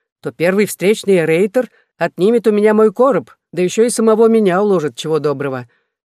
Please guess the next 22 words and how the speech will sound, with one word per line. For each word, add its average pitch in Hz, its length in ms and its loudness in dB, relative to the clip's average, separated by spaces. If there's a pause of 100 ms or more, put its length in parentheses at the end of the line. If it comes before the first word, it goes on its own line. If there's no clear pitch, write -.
(100)
Если 135 220 -10
же 139 160 -4
пущусь 156 560 -8
через 151 280 -8
болото, 156 520 0
то 127 120 -16
придется 185 460 -2
мне, 170 220 0
пожалуй, 208 420 0
еще 190 260 -2
хуже. 175 460 -6 (400)
Могу 151 200 -2
совсем 196 540 -2
разойтись 156 540 -4
с - 80 -10
отрядом 147 460 -4
милорда». 139 560 -6 (1400)
Гальберт 226 540 -2
умел 220 280 0
всегда 196 500 -6
воспользоваться 175 760 -6
намеком. 135 600 -6